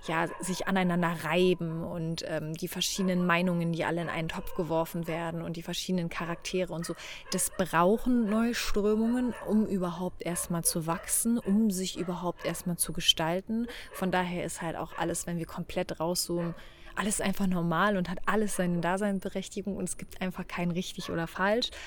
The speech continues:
auch wenn, ja, Aktivisten Nina auch viel zu sagen hat und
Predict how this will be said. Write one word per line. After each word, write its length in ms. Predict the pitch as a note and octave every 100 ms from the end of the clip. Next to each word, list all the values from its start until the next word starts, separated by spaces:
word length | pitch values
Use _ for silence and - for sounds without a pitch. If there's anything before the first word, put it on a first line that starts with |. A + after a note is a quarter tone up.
| - - -
auch 260 | G3 G#3+ G3+
wenn, 500 | F#3 G3 G3 G3+ F#3+ - -
ja, 240 | - G#3 G#3
Aktivisten 720 | - F3+ - F3 F#3+ - - G3+
Nina 420 | G3+ G3+ G3 -
auch 220 | F#3+ G3
viel 440 | - - A3+ B3 G#3
zu 160 | G#3
sagen 540 | G3 G3 A3+ A#3+ A#3+ A#3
hat 180 | C4 C#4 - - - -
und 580 | A#3+ A#3+ C4 C4+ -